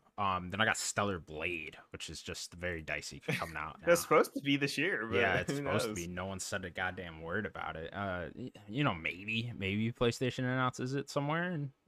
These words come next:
Speaker 1: it says it's coming out this year, but who
Speaker 2: There's a
Speaker 1: knows?
Speaker 2: rumored n-, another showcase, but who
Speaker 1: Yeah,
Speaker 2: knows?
Speaker 1: so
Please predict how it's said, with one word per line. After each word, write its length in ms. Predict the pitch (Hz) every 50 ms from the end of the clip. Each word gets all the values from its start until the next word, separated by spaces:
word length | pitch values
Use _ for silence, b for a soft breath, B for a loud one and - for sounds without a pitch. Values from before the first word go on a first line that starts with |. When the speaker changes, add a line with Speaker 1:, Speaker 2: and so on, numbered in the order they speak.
| _ -
Speaker 1:
it 160 | - 110 107 113
says 180 | - 147 139 135
it's 80 | 135 -
coming 180 | - 147 147
out 160 | 147 151 147
this 160 | - 151 - -
year, 160 | 165 165 160
but 200 | 127 98 - - - -
who 80 | 147
Speaker 2:
There's 60 | 139 139
a 60 | 123
Speaker 1:
knows? 0 |
Speaker 2:
rumored 340 | 127 156 190 214 196 151 139
n-, 160 | 131 131 123 123
another 240 | 127 131 123 113
showcase, 600 | - - - 117 143 170 - - 92 90 90 -
but 180 | - 117 120 120
who 140 | 110 110 110
Speaker 1:
Yeah, 20 |
Speaker 2:
knows? 240 | 107 101 98 98 110
Speaker 1:
so 320 | 98 92 104 104 95 92